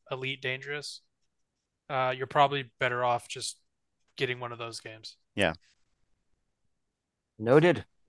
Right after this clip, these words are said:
Speaker 2: Right on. Uh, any final thoughts from you, Moses?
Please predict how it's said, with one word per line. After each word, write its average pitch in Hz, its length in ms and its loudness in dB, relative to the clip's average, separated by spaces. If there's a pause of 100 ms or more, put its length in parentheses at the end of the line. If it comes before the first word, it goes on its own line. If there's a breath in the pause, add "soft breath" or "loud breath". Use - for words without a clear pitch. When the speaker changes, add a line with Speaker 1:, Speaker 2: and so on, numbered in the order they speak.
(120)
Speaker 2:
Right 80 220 -6
on. 113 340 -4 (840 soft breath)
Uh, 101 500 8 (100)
any 120 200 4
final 131 240 8
thoughts 127 260 6
from 123 180 -2
you, 165 120 -4
Moses? 95 480 -6